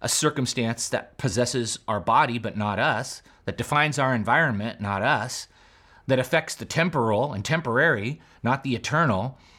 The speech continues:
and it may impact our plans, but it doesn't impact God's plans. We're not consumed. And I know that that's where a lot of us are right now. I mean, we're watching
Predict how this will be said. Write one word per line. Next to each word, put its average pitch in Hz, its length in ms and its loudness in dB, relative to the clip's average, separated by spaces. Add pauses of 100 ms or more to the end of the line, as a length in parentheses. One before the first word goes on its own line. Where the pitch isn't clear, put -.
(320)
and 143 120 4
it 135 100 -2
may 190 240 4
impact 170 520 2
our 147 160 4
plans, 123 640 0 (360)
but 170 100 0
it 165 60 -10
doesn't 233 280 2
impact 151 520 0 (360)
God's 117 280 0
plans. 196 240 0
We're 190 140 4
not 190 260 4
consumed. 151 460 0
And 160 100 -2
I 180 60 2
know 233 160 4
that 180 160 2
that's 165 240 0
where 160 340 4
a 120 60 -2
lot 123 240 6
of 135 60 2
us 135 160 0
are 147 200 4
right 92 200 -8
now. 82 180 -8 (920)
I - 40 -2
mean, 120 140 2
we're 117 100 4
watching 127 640 2